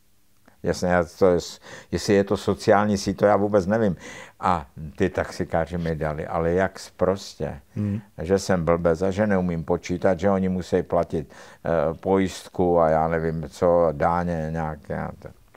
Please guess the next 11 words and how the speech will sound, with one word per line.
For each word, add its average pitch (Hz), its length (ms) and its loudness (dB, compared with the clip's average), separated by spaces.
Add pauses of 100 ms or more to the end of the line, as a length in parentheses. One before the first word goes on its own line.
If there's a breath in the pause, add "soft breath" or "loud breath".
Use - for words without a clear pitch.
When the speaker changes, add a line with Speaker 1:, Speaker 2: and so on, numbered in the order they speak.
(920 loud breath)
Speaker 1:
A 104 60 -4
tak 120 180 0
mi 139 140 2
to 135 120 2
bylo, 123 300 2
až 117 200 -4
mě 123 280 0
těch 110 220 2
lidí 113 360 2
bylo 107 320 4
líto, 95 480 6